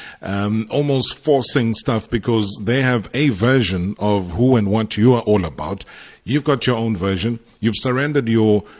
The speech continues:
your, your device to them for the forensics, uh, to do their thing. How then do they get to a point where they say,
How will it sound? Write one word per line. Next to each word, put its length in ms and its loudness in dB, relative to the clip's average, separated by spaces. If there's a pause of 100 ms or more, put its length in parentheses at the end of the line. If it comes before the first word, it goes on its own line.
(140)
your, 140 -4
your 180 -2
device 640 -2
to 100 -2
them 260 -2
for 180 -2
the 120 0
forensics, 1120 -4
uh, 200 -4
to 160 -6
do 200 2
their 200 -2
thing. 380 -4 (720)
How 280 4
then 340 2
do 160 -2
they 160 2
get 240 -2
to 120 -2
a 60 -2
point 540 -6
where 180 0
they 180 -2
say, 440 -2